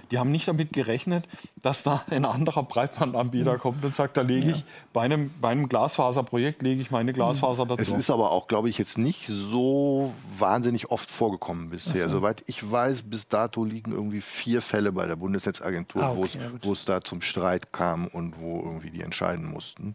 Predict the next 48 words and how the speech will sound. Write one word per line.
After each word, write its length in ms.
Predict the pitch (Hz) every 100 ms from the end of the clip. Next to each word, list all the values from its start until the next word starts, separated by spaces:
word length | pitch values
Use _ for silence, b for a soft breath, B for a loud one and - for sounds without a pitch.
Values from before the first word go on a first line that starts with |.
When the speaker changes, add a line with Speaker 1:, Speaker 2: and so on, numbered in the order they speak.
| -
Speaker 2:
Ach 120 | 156
so. 220 | 139 143 123 B B 95
Speaker 3:
Aber, 320 | 95 95 95
ähm, 240 | 92 92 92 - -
Speaker 2:
Weil 120 | 147
sonst 180 | 156 175
hätte 120 | 151
ich 100 | -
gesagt, 340 | 151 156 -
wir 100 | 147
hatten 220 | 143 - 143
hier 180 | 143
vorhin 320 | 135 - 147 170
auch 200 | 151 -
den, 360 | - 143 135
ähm, 560 | 143 151 139 131 131 139
äh, 40 | 160 135
hat 180 | 135 -
hier 180 | 147 135
Mister 420 | 143 147 - 147
Speaker 1:
Aber, 60 |
Speaker 2:
Tarantoa 360 | - 143 135 151 156
Speaker 1:
aber 60 | 147
das 120 | -
Speaker 2:
geschrieben. 180 | 160 143
Speaker 1:
bremst 420 | 110 147 170 -
dann 120 | 117
natürlich 500 | 147 120 117 107 101
auch, 220 | 80 95 165 - -
Speaker 3:
Ja. 60 |
Speaker 1:
weil 240 | 107 110 110
die 180 | - 107
sehen 380 | - 95 117
das 180 | 156 147
und 100 | 127
sagen, 220 | 120 110 98
„Um 60 |
Gottes 320 | 117 135 135
Willen 200 | 104 139 135
kann 140 | 123
das 120 | 117
bei 100 | -
uns 240 | 107 117 104
auch 240 | 98 -
passieren.“ 480 | 123 120 135 151 151
Speaker 2:
Ja, 60 | 156
ja, 60 |
klar. 320 | - 165 139